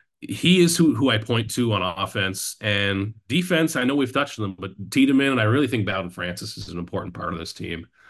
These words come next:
It, it's, nothing catches my attention more than another pitcher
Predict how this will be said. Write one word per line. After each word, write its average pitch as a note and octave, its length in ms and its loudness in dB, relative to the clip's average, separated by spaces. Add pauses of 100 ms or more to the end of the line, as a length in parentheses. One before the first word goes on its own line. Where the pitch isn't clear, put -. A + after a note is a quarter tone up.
(380)
It, A2+ 280 0
it's, - 540 0 (920)
nothing D#3 460 4
catches C3 360 0
my A#2 160 2
attention A2 480 -2
more G2+ 380 -2
than G2+ 180 -4
another F2+ 360 -4
pitcher A#2 640 -4